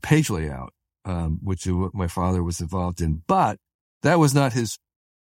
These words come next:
true, he was not that technical. And he eventually wound up working in some of Time Life's, um, new acquisitions. One of them was Manhattan Cable T V, which became,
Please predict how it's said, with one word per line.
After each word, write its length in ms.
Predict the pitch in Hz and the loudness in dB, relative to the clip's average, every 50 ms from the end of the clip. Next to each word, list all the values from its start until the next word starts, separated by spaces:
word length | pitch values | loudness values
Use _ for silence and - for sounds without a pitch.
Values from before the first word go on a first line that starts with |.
| _ _ - | _ _ -10
true, 580 | - - - - 139 135 127 123 123 123 117 110 | -8 -6 0 4 4 6 6 6 4 2 2 2
he 100 | 107 139 | 4 4
was 180 | 139 135 127 143 | 4 4 4 4
not 180 | 143 127 107 | 2 2 2
that 140 | 135 117 - | 0 -2 0
technical. 540 | - 117 117 - 110 - 98 92 92 95 92 | -2 -4 -2 -2 -4 -2 -2 0 0 0 0
And 180 | 95 104 95 | 0 -2 0
he 160 | 92 123 127 120 | 0 0 0 0
eventually 520 | 107 113 120 127 - - 120 107 101 85 | 2 2 0 0 0 0 0 0 -2 -2
wound 300 | 101 101 107 107 113 107 | 0 0 2 2 4 2
up 140 | 104 101 90 _ _ _ _ _ _ _ _ _ _ _ _ _ _ _ _ _ | 2 2 0 _ _ _ _ _ _ _ _ _ _ _ _ _ _ _ _ _
working 520 | - 92 117 135 - - 135 131 127 117 - | 2 2 2 2 4 2 4 4 4 4 2
in 460 | - 107 110 110 110 107 104 107 101 - _ _ _ _ _ _ _ _ _ _ _ _ - | 2 4 4 6 6 6 4 4 2 0 _ _ _ _ _ _ _ _ _ _ _ _ -10
some 280 | - - - 131 131 131 | -4 0 2 2 4 2
of 180 | 117 - - | 0 -2 -6
Time 300 | - - 123 127 123 123 | -4 -2 0 2 2 2
Life's, 400 | 117 113 113 110 - - - - _ - | 2 2 2 0 0 -2 -6 -6 _ 0
um, 400 | 104 98 95 95 92 92 92 85 98 | 2 2 4 4 4 2 2 0 0
new 340 | 101 107 117 123 123 117 | 2 4 4 4 4 4
acquisitions. 760 | 113 120 - 110 101 90 104 101 92 - 98 92 90 82 - | 2 0 0 0 0 0 0 0 0 0 0 0 0 0 0
One 160 | 92 98 107 | 0 0 0
of 80 | 113 107 | 0 0
them 120 | 107 98 | 0 0
was 300 | 95 92 90 90 - - | 0 0 0 -2 -4 -2
Manhattan 420 | 98 95 92 87 110 139 131 120 113 | 0 2 2 4 2 2 0 0 -4
Cable 280 | - 120 113 104 104 | -4 -4 -2 -2 -4
T 160 | 90 - 107 98 | -2 0 0 0
V, 280 | 95 113 120 117 113 | 0 0 0 0 0
which 260 | 107 120 120 - - | 2 0 0 -2 -2
became, 640 | - 131 117 - - 262 240 165 127 113 120 123 123 | -4 -4 -4 -2 0 2 2 4 4 2 0 -2 -4